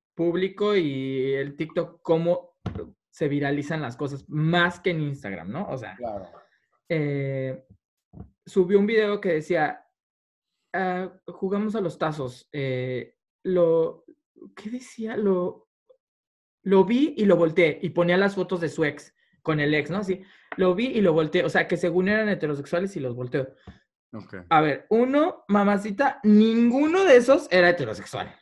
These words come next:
Speaker 1: O sea, te mintieron.
Speaker 2: Ok.
Speaker 1: Y dos, bueno, se enojó uno que porque estaba muy indignado, que porque su familia lo iba a ver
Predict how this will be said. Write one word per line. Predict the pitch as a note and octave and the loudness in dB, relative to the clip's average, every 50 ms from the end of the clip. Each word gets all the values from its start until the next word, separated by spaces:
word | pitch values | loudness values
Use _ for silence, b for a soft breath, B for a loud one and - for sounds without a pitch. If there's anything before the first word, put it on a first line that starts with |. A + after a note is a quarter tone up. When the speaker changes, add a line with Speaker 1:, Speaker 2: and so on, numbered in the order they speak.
| _ _ _ _ _ | _ _ _ _ _
Speaker 1:
O | D3 D3 | -10 -6
sea, | E3 E3 D#3+ | -6 -2 0
te | F3 E3+ | 0 0
mintieron. | E3+ E3 D#3+ D#3 E3+ F3 E3 C3+ B2+ A#2 - - _ _ _ _ _ _ _ _ | 0 -2 -4 -2 0 0 0 0 -2 -6 -10 -16 _ _ _ _ _ _ _ _
Speaker 2:
Ok. | A#2+ B2 B2 - B2 A2 G2+ G#2 A#2 C3+ C3+ - _ _ _ _ _ _ _ _ _ _ _ _ _ _ | -12 -12 -10 -8 -8 -6 -6 -8 -10 -12 -14 -18 _ _ _ _ _ _ _ _ _ _ _ _ _ _
Speaker 1:
Y | G3+ G3 G3 G3 | 2 2 2 4
dos, | F#3+ G#3+ A3+ A3+ A3+ A#3 C4 C4 B3 | 4 4 4 4 4 2 0 -2 -2
bueno, | G#3+ G#3 G3 F3+ E3 E3 - - _ | -2 -2 -2 -2 -4 -6 -10 -16 _
se | C#3+ D3 - E3+ E3 | -14 -8 -4 -2 -2
enojó | E3 D#3+ D#3+ D#3+ D#3+ - F#3 G3 G3 | -2 -2 -4 -6 -6 -4 -2 0 2
uno | F#3+ G3 G3 F3+ E3+ E3+ G3+ G#3 | 2 2 0 0 -2 -2 -4 -6
que | - F#3+ | -6 -8
porque | - C#3+ C#3+ - | -10 -10 -12 -14
estaba | - - E3 E3 E3 | -10 -6 -6 -4 -2
muy | E3 E3+ F3+ G3 G#3 A#3 | -2 -2 0 0 0 -2
indignado, | C4+ C4 B3+ F#3+ F3 F3 E3+ D#3+ D#3+ D#3+ E3+ G3 - b b b b b b _ _ | -4 -6 -6 -6 -4 -4 -4 -4 -6 -6 -6 -8 -10 b b b b b b _ _
que | _ F3 E3 | _ -10 -10
porque | D#3+ - D3 C#3 C#3+ - D3+ D3+ D3 | -8 -10 -12 -12 -10 -8 -8 -8 -8
su | D3 - D3+ | -10 -12 -12
familia | D#3 D3+ D#3 D#3+ D#3 D#3 F3+ F3+ | -10 -8 -8 -6 -6 -6 -6 -4
lo | F3 E3 D3 C#3+ | -4 -4 -4 -4
iba | C#3+ C#3+ D3+ D#3 | -4 -6 -6 -6
a | D3+ D3 | -8 -8
ver | C#3+ C#3+ C#3+ C#3+ D3 D3 D3 D#3+ F3+ G3 - | -6 -4 -4 -2 -2 -2 -4 -6 -8 -10 -14